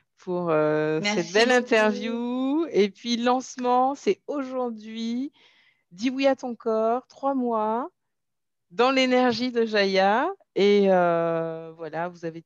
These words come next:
Speaker 1: tout, enfin, tu, tu peux retrouver tous les liens dans la barre de description, prendre rendez-vous,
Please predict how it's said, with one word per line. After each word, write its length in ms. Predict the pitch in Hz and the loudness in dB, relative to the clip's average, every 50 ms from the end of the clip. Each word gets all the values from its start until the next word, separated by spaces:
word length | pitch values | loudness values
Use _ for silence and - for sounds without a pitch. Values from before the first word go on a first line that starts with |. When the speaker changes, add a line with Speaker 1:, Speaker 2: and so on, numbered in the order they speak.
| _ | _
Speaker 1:
tout, 440 | _ _ 302 285 277 269 269 262 254 233 | _ _ -20 -20 -18 -18 -18 -18 -20 -14
enfin, 220 | 208 - 151 156 | _ -8 -8 -8
tu, 240 | 165 - - 180 170 | -10 -14 -20 _ _
tu 120 | _ _ _ | _ _ _
peux 100 | - 208 | -10 -10
retrouver 320 | 214 214 - - 202 214 214 | -10 -10 -12 -14 -16 -16 -16
tous 140 | - - | -16 -16
les 140 | 226 208 196 | -14 -12 -12
liens 400 | 190 185 185 180 185 185 190 190 - - - - - _ _ _ - | -10 -8 -6 -4 -4 -4 -6 -8 -12 -18 -20 -20 -20 _ _ _ -4
dans 80 | 180 | 0
la 140 | 185 180 175 | 0 0 2
barre 180 | 175 180 185 180 | 0 -2 -2 -2
de 100 | 185 180 | -4 -6
description, 960 | 175 180 185 - - 190 180 170 - - 202 190 190 180 180 180 180 180 | -6 -8 -8 -10 -12 -14 -16 -16 -18 -16 -16 -14 -14 -14 -14 -14 -16 -16
prendre 240 | 180 _ - 185 180 170 | -18 _ -20 -18 -18 -18
rendez-vous, 800 | 170 170 165 170 170 160 160 170 170 175 175 175 175 180 185 | -18 -16 -14 -14 -16 -16 -18 -20 -20 -20 -20 -20 -20 -20 -20